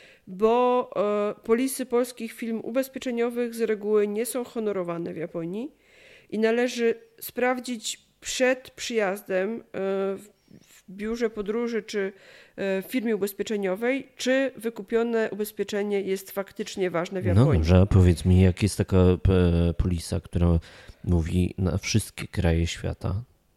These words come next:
Speaker 2: to, to nie
Speaker 1: E,
Speaker 2: obejmuje Japonii?
Speaker 1: chyba nie ma takich polis, bo na ogół one są z wyłączeniem Kanady. Nie wiem tam z jakich względów, ale z wyłączeniem Kanady.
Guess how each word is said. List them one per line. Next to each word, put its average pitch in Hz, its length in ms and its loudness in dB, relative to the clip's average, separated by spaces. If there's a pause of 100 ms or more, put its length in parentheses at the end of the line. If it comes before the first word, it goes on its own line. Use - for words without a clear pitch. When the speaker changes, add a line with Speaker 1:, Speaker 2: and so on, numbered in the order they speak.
Speaker 2:
to, - 60 -8
to 185 280 2
nie 90 100 8
Speaker 1:
E, - 40 2
Speaker 2:
obejmuje 87 440 6
Japonii? 127 320 2
Speaker 1:
chyba 247 180 4
nie 254 180 2
ma 220 180 2
takich 202 560 -6 (160)
polis, 208 420 0
bo 214 300 0
na 208 140 2
ogół 208 200 -2
one 208 120 0
są 208 240 -4
z 214 80 -10
wyłączeniem 208 640 -2
Kanady. 185 600 -2
Nie 208 140 2
wiem 185 120 0
tam 180 200 -4
z 190 40 -10
jakich 185 260 -8
względów, 196 400 -2
ale 175 120 -4
z - 40 -6
wyłączeniem 196 340 -4
Kanady. 196 520 -4